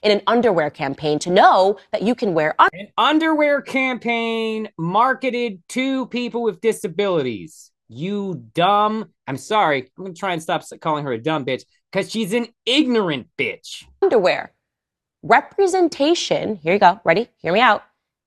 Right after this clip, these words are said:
Speaker 1: Does not matter.
Speaker 2: It doesn't matter to you 'cause you're on fucking YouTube, you idiot. You are represented.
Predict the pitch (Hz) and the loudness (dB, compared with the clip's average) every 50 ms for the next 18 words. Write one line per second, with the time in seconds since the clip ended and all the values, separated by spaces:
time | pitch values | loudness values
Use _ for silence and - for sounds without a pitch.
0 | _ _ _ - 196 196 202 202 208 208 190 - - - _ _ _ 175 170 170 | _ _ _ -2 0 2 2 0 0 -2 -4 -8 -14 -18 _ _ _ -6 -2 0
1 | 170 165 160 - 175 - - - _ _ _ - 160 156 156 156 151 147 - - | 0 0 0 -2 -6 -12 -16 -16 _ _ _ -8 -4 -4 -2 -2 -4 -4 -6 -8
2 | - 190 - _ _ _ _ _ _ _ _ _ _ _ _ _ _ _ - - | -12 -14 -16 _ _ _ _ _ _ _ _ _ _ _ _ _ _ _ -16 -16
3 | - - - _ _ _ _ _ _ _ _ 139 147 117 - 214 233 233 208 240 | -16 -16 -18 _ _ _ _ _ _ _ _ -8 -4 0 2 2 2 2 2 0
4 | 240 247 247 233 226 214 233 247 320 370 349 339 302 - 302 285 202 247 339 359 | 0 0 2 2 0 0 2 2 2 2 2 2 0 0 -2 -2 0 2 2 4
5 | 349 330 320 320 302 294 - _ _ _ _ _ - - 359 311 - - 311 320 | 4 6 4 4 2 0 -4 _ _ _ _ _ -2 0 0 0 0 0 0 2
6 | 311 302 302 302 285 285 311 339 339 302 - - - - 302 277 262 240 208 175 | 4 4 2 2 2 4 4 4 4 2 0 0 0 0 0 2 0 0 -2 -4
7 | 151 175 208 220 - - _ _ _ 220 233 226 214 226 226 247 254 - - - | -4 -4 -6 -6 -6 -10 _ _ _ -2 0 0 0 2 0 0 -2 -4 -8 -20
8 | - - _ _ _ _ _ _ _ _ _ _ - 156 165 240 320 330 320 311 | -20 -20 _ _ _ _ _ _ _ _ _ _ -10 -4 2 4 4 4 6 4
9 | 302 294 254 269 202 190 - 254 277 214 165 294 285 277 262 214 170 127 113 | 4 4 2 2 0 0 0 0 -2 0 0 0 0 2 2 0 0 -2 -6